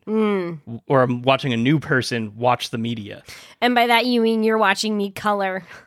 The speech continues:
Speaker 1: <laughs> while I watch.
Speaker 2: And now you understand why I get so frustrated that you can't pay
Speaker 1: <laughs>
Speaker 2: attention to movies.
Speaker 1: I don't know what it is. Like, if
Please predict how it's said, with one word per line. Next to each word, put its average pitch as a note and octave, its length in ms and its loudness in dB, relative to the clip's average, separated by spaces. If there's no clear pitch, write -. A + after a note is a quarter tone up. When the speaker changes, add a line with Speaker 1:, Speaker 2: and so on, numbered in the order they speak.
Speaker 1:
<laughs> - 280 -20
while D4+ 220 0
I D4+ 480 0
watch. C#4 580 2
Speaker 2:
And F3 120 0
now F3 140 6
you G#3+ 160 6
understand D#3+ 580 2
why B2 120 6
I B2 60 4
get D3+ 200 2
so C3+ 260 2
frustrated B2 600 0
that A#2+ 180 2
you C#3+ 100 2
can't D3 240 0
pay C#3 200 0
Speaker 1:
<laughs> - 20 0
Speaker 2:
attention D#3 420 -2
to C#3 80 -4
movies. - 840 -2
Speaker 1:
I C4+ 100 0
don't D#4+ 180 2
know G4 120 2
what G#4 160 2
it F4 120 -2
is. A#3+ 380 2
Like, A3 220 -2
if A3+ 140 -6